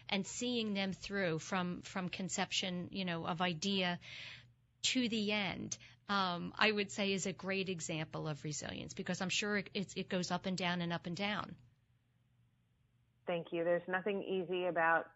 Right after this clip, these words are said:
Speaker 2: being an independent filmmaker. There's nothing easy about being an entrepreneur.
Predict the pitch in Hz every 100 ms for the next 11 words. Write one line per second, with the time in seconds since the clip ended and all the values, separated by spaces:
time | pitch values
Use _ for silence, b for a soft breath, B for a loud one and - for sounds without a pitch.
0 | 160 175 165 165 160 160 156 170 165 147
1 | 165 165 156 170 160 151 160 156 170 -
2 | 180 175 175 170 165 - 165 165 165 160
3 | 156 - - 170 165 165 160 165